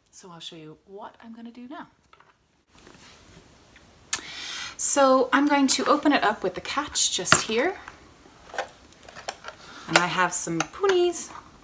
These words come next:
just here. So these are the cotton poonies. Um, and I got a load, there's a ton more. They come wrapped in, like,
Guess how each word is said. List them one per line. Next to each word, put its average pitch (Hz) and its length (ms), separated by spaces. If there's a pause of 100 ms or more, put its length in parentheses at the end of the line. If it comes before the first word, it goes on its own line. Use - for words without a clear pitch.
(240)
just - 300
here. 180 320 (1000)
So - 100
these 214 220
are 180 60
the 175 80
cotton 175 360
poonies. 160 640 (2750)
Um, 156 400
and 170 120
I 170 60
got 165 200
a - 20
load, 156 320
there's 156 200
a 156 60
ton 151 300
more. 147 300 (280)
They 175 80
come 175 220
wrapped 165 280
in, 160 120
like, 151 180